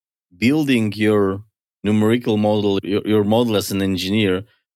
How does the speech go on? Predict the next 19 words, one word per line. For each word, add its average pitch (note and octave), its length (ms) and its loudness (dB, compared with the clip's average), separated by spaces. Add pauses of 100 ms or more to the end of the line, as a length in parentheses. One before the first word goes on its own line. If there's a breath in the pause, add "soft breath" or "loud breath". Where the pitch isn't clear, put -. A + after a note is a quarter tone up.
(120)
it's A2+ 460 -4
a - 80 -6
process C3+ 520 -2
which A2+ 180 -2 (280)
has A2 160 0
a - 40 0
purpose. - 540 -4 (500)
I'm A2+ 240 0
building C3+ 520 0
a, G2 180 0
a G#2+ 140 -4
model A#2+ 320 0
of G#2 100 -2
my G#2 160 0
building C#3 480 -2
for A#2 240 -2
a - 100 -4
certain G#2+ 460 -4
purpose. - 560 -4